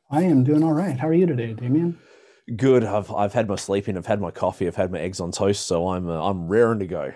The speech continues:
Speaker 2: The, the only thing I'm not
Speaker 1: <laughs>
Speaker 2: is out of my pajamas. I'm s-, I'm still in my pajamas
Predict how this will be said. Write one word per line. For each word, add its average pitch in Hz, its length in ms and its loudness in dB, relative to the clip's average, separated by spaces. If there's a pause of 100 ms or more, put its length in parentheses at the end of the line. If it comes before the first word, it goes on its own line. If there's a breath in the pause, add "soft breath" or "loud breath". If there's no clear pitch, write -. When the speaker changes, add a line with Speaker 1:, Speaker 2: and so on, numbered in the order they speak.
(140)
Speaker 2:
The, 110 80 0
the 98 160 2
only 143 160 4
thing 131 180 2
I'm 101 160 0
not 107 240 2
Speaker 1:
<laughs> - 60 -16
Speaker 2:
is 104 360 0
out 98 180 2
of 98 60 -4
my 95 120 -2
pajamas. 80 440 -6
I'm 76 100 -6
s-, - 200 -6
I'm 123 140 0
still 131 340 2
in 117 80 2
my 101 140 2
pajamas 87 580 -6